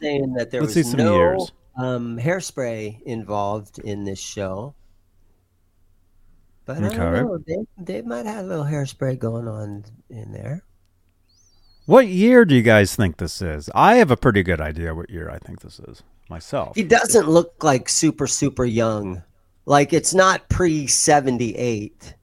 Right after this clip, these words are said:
Speaker 1: in my opinion.
Speaker 2: Okay.
Speaker 1: Um,
Speaker 2: I guess we could look at the cars parked outside, too, if
Speaker 1: Oh,
Speaker 2: that
Speaker 1: yeah. That looks like a, one of those little Volkswagen Rabbits.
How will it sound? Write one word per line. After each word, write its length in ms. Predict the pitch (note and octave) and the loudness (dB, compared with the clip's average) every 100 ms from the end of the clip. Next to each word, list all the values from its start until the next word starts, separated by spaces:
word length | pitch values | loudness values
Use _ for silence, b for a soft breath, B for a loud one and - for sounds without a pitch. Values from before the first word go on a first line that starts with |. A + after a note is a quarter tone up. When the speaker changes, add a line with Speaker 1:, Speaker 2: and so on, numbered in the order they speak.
| _ _ _ _ _ _ _ _ _ _ _ C3 | _ _ _ _ _ _ _ _ _ _ _ -4
Speaker 1:
in 160 | C3 | 0
my 180 | C3 B2 | 0 0
opinion. 800 | A#2 - A#2+ G#2+ A2 B2 E3 E3+ - _ _ _ _ _ _ - | -2 -2 -4 -2 -2 -2 -4 -10 -18 _ _ _ _ _ _ -8
Speaker 2:
Okay. 320 | G2+ G2 F#2+ E3+ _ _ _ _ - | -2 0 0 -2 _ _ _ _ -8
Speaker 1:
Um, 640 | C3 B2+ A#2+ A2 G#2 G#2+ - _ _ _ _ _ _ _ _ _ b b b b _ _ _ _ - | -4 -4 -4 -8 -10 -14 -16 _ _ _ _ _ _ _ _ _ b b b b _ _ _ _ -6
Speaker 2:
I 140 | A#2 B2+ | 2 6
guess 240 | F3 F#3+ | 6 6
we 80 | E3+ | 4
could 120 | D3+ | 4
look 160 | B2 D3+ | 4 2
at 120 | - | 0
the 80 | A2 | -4
cars 640 | - - D3+ C3 F2 D#2+ | -4 2 4 6 4 -2
parked 340 | - A2 F#2+ G2 | -4 -2 -2 -4
outside, 640 | D2 - C3+ A2 D#2 D2 | -6 -6 -2 -2 -2 -6
too, 320 | G#2 F#2 - D#2 _ _ _ _ | -8 -8 -10 -20 _ _ _ _
if 120 | - | -14
Speaker 1:
Oh, 260 | B2 B2 - | -10 -8 -8
Speaker 2:
that 80 | D3 | -8
Speaker 1:
yeah. 300 | C#3+ D#3 D3 A2+ | -10 -10 -10 -10
That 220 | B2 - | -10 -8
looks 240 | C#3+ - | -8 -8
like 180 | D#3 D3+ | -8 -8
a, 160 | D3+ C3+ | -8 -8
one 260 | B2 C3 | -8 -8
of 80 | C#3 | -8
those 220 | C3+ A#2+ | -10 -10
little 400 | A#2+ B2+ B2 A2+ | -8 -4 -4 -4
Volkswagen 640 | G#2+ C3 - C#3+ C3 B2 G#2+ | -6 -10 -6 -4 -4 -4 -4
Rabbits. 600 | G#2 C3+ C#3+ - - - | -2 -4 -6 -12 -20 -20